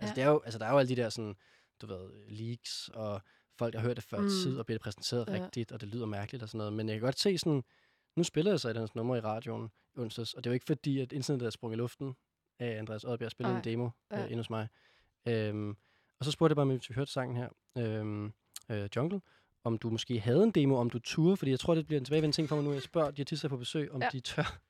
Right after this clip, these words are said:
Speaker 1: <laughs> spille demoer. Og så siger du til mig, at du simpelthen har ingen nye numre. Der er
Speaker 2: Nope.
Speaker 1: helt, der er helt, der er
Speaker 2: <clears throat>
Speaker 1: helt lukket. Der er
Speaker 2: Ja,
Speaker 1: helt
Speaker 2: det er der <laughs> faktisk, øh, fordi, altså,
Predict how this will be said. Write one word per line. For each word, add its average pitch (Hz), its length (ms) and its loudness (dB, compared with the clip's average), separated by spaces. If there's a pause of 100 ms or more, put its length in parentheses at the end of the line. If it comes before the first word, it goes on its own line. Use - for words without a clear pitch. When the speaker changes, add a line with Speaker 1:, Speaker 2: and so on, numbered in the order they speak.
(120)
Speaker 1:
<laughs> - 280 -20
spille 131 180 -2
demoer. 143 360 2 (340)
Og - 100 -2
så 202 80 -2
siger 226 180 6
du 208 40 4
til 202 120 8
mig, 202 100 10 (400)
at - 100 -4
du 160 60 -4
simpelthen 156 380 -2
har 139 160 -2 (120)
ingen 190 120 4
nye 156 80 6
numre. 117 200 2 (640)
Der 208 60 -12 (100)
er - 40 12
Speaker 2:
Nope. 165 60 10
Speaker 1:
helt, 208 260 4
der 156 60 4
er 160 40 6
helt, 180 260 0
der 277 140 4
er 151 140 6
Speaker 2:
<clears throat> 214 60 2
Speaker 1:
helt 151 280 -6 (280)
lukket. 139 460 0 (720)
Der - 60 -2
er 208 40 2
Speaker 2:
Ja, 247 180 8
Speaker 1:
helt 262 160 -8
Speaker 2:
det 247 220 6
er 226 100 8
der 269 140 4 (120)
<laughs> 427 80 -6
faktisk, 233 640 6
øh, 202 320 2
fordi, 214 320 -6 (480)
altså, 214 220 6